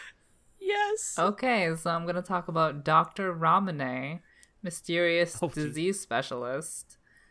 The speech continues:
Speaker 2: Um, if you have covid, you can come to Doctor Ramune. He's here for you.
Speaker 3: <laughs>
Speaker 2: Um, and no, that was a horrible joke. I'm so sorry for anyone who is suffering from covid.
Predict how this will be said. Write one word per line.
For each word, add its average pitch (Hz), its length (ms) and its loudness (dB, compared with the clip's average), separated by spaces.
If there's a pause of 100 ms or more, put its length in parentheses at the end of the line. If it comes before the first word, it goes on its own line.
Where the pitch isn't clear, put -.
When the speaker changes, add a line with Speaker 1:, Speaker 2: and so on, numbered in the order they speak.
(360)
Speaker 2:
Um, 131 760 4 (720)
if - 80 -20
you 180 120 0
have 175 160 2
covid, 175 420 2
you 165 80 -4
can 165 160 -6
come 165 220 -4
to 180 80 -6
Doctor 156 320 0
Ramune. 143 600 -4 (280)
He's 143 200 -10
here 135 200 -6
for 135 100 -10
you. 131 240 -2
Speaker 3:
<laughs> 131 40 2 (840)
Speaker 2:
Um, 139 720 4
and 143 120 -2
no, 135 100 6
that 139 80 10
was 139 140 4
a - 20 0
horrible 123 300 4
joke. 120 260 -2
I'm 135 140 -6
so 127 160 -4
sorry 123 340 -6
for 123 220 -6
anyone 120 340 -8
who 117 140 -8
is 120 80 -10
suffering 123 280 -8
from 151 140 -14
covid. 160 380 -4